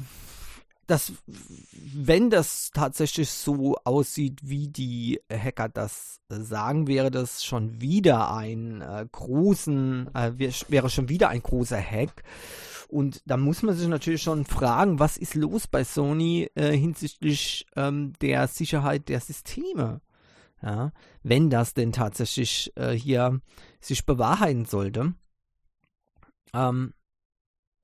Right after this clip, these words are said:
es heißt, also diese Hackergruppe sagt, sie hätten Sony komplett gehackt.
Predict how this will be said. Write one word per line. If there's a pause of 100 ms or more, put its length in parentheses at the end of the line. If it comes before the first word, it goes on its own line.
(100)
es
heißt, (760)
also
diese
Hackergruppe
sagt, (220)
sie
hätten
Sony (240)
komplett
gehackt.